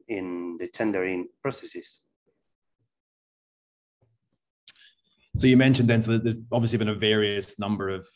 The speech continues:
Speaker 2: of methods that you've used together with, with the legislation, with the guidance and, and other aspects that you've, you've brought in. But thinking back, which, which of those sort of tools or techniques that you've been, you've been working on have,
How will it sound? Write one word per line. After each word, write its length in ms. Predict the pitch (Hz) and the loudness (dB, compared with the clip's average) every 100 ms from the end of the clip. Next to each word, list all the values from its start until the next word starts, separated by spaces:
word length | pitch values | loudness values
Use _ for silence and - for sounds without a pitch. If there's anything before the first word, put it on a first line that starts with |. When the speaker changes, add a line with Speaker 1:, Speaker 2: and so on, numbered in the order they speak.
| - _ | -20 _
Speaker 2:
of 240 | 107 87 - - | -10 -10 -12 -4
methods 440 | 101 95 - 104 104 | 0 0 0 -2 -2
that 120 | 85 | -2
you've 160 | 98 | -4
used 280 | 95 98 92 | -4 -4 -4
together 460 | 92 95 95 113 113 | -4 0 2 4 4
with, 200 | 98 92 | 2 0
with 200 | 92 76 | -4 -4
the 80 | 92 | -4
legislation, 880 | 90 92 - 107 98 - 98 98 | -4 -4 -2 0 0 0 0 0
with 140 | 92 87 | -4 -4
the 60 | |
guidance 720 | 82 95 95 95 95 90 - 101 | 0 0 0 -2 -4 -6 -8 -8
and, 120 | 90 | -6
and 200 | 85 92 | -4 -2
other 260 | 92 92 | -2 0
aspects 580 | 87 90 - 95 90 - | 2 0 -2 -6 -6 -6
that 100 | 92 | -8
you've, 280 | 85 85 - 92 | -6 -6 -8 -10
you've 160 | 82 | -6
brought 320 | 98 90 78 | -2 -2 0
in. 260 | 98 101 101 | 0 2 2
But 160 | 98 - - - - - - | 2 -4 -10 -20 -20 -10 2
thinking 260 | 127 123 107 | 4 4 4
back, 300 | 113 110 98 | 4 4 2
which, 480 | 117 120 - - - | -2 -2 -6 -6 -2
which 240 | 120 117 | -2 -2
of 120 | 110 | -4
those 400 | 107 104 95 - | -2 -2 -4 -10
sort 140 | - 82 | -14 -16
of 60 | - - | -16 -6
tools 440 | 107 104 101 98 | -2 2 2 0
or 100 | 92 | -2
techniques 640 | - 98 95 101 - - | -2 -4 -2 -4 -4 -8
that 100 | - | -4
you've 260 | 85 95 95 | -4 -4 -4
been, 300 | 98 92 85 | -2 -2 -4
you've 80 | 90 | -2
been 160 | 92 | -2
working 340 | 92 95 107 107 | 0 0 2 4
on 140 | 107 | 4
have, 160 | 95 | 0